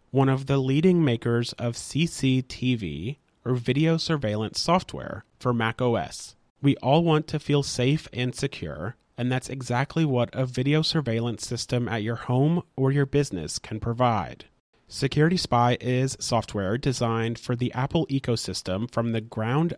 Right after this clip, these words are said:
up that allows you to create a professional quality video surveillance system with easy setup, no specialist hardware,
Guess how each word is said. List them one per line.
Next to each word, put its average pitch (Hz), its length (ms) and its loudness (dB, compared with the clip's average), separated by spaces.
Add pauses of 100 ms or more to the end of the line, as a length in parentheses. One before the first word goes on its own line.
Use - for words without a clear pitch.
up 101 320 -4 (460)
that 127 100 0
allows 123 400 2
you 120 80 -4
to - 140 -12
create 117 400 -4
a 117 100 -6
professional - 760 -4
quality 127 460 2
video 143 400 0
surveillance 113 640 -2
system 135 680 -4 (400)
with 131 260 0
easy 151 340 2
setup, 113 480 0 (140)
no 123 300 2
specialist 120 680 -2
hardware, 131 600 2